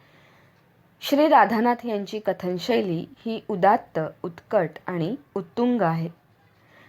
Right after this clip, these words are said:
तिचा स्वाद, चव, रंग आणि त्यातील भावना अकृत्रिम आणि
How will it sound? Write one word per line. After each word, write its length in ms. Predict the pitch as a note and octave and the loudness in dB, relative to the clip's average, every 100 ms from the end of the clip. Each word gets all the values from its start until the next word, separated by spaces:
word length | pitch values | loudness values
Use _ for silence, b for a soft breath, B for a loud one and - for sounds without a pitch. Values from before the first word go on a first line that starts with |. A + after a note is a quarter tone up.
| b | b
तिचा 280 | B3 A#3+ C#4 | -4 4 4
स्वाद, 500 | C4+ - A#3 G#3+ G3 - - - - | 4 0 4 6 4 0 -16 -18 0
चव, 280 | A3+ G3 F3 - | 4 6 4 -4
रंग 380 | - F#3+ F#3+ G#3 G#3+ D#3 - - | -2 0 2 2 2 2 -2 -4
आणि 180 | F3+ F3 | -2 0
त्यातील 360 | F#3+ F3 F3+ F3+ | 2 2 0 -2
भावना 480 | F3+ F3 A#3 G#3 E3 B B B B | -2 -2 0 0 -2 B B B B
अकृत्रिम 800 | - C#4+ D4+ C#4+ C#4 C#4 C4 F#3 F#3+ - | 6 6 4 0 0 2 2 2 -2 -4
आणि 360 | F#3+ G#3 G3 | 0 0 0